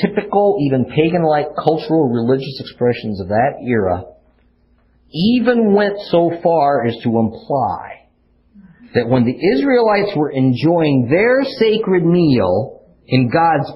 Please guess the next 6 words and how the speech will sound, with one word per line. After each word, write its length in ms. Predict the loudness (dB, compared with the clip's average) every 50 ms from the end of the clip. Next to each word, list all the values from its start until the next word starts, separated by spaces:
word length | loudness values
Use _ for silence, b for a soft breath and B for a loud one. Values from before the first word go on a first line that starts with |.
| -8 -2
presence, 760 | 0 2 2 2 2 0 0 0 0 -2 -2 -6 -14 -18 _ _ _ _ _ _ _ _ -4
that, 220 | -2 -2 -2 0 0
that 260 | 0 0 0 -2 -2 0
indeed 600 | 0 2 2 2 2 2 2 2 2 0 -2 0
God 500 | 2 2 2 2 2 2 0 -2 -4 -6 -6 -2
too 840 | 2 2 4 4 4 4 4 4 4 4 4 2 2 0 -4 -12 -18